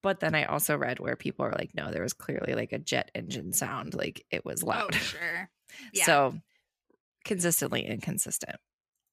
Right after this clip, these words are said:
Speaker 2: Mm-hmm.
Speaker 1: So not only was there an event of the lights flying overhead, but there's actually, um, a second event a few hours later where a string of lights appear randomly out of the sky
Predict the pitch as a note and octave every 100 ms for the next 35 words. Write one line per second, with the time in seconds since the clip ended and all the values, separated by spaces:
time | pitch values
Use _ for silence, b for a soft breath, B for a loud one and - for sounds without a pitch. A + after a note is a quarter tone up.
0 | _ A3+ A3+ G3+ E3+ G#3+ b b b b
1 | - G3 F#3 F3+ F3 G#3 G#3+ - G3+ F#3+
2 | F3+ E3 E3+ D3+ D3 D3 D3 - - D3+
3 | D3 D3 - - - - - - C#3+ D#3
4 | E3 - - D#3 D#3 D#3 - F#3 - C4+
5 | D#4 D4+ - - - D#3 A#2 - - -
6 | F3 - D#3 - F#2+ C#3 C3 D#2+ - -
7 | - D3 D3 C3 C3 C3 - C3 - -
8 | - _ _ _ - b b b b _
9 | _ D#3+ D#3 A2 D#3 - F#3 G#3+ C4 A3+
10 | - D3 A2 E3 - - - - _ -
11 | D3+ - - E3+ D3+ E3 F#3+ _ _ _
12 | _ _ _ _ - D3+ D#3+ F3 F3+ D3+
13 | C#3 B2+ - C#3 D3+ E3 D#3 - D3 C3
14 | E3 A#3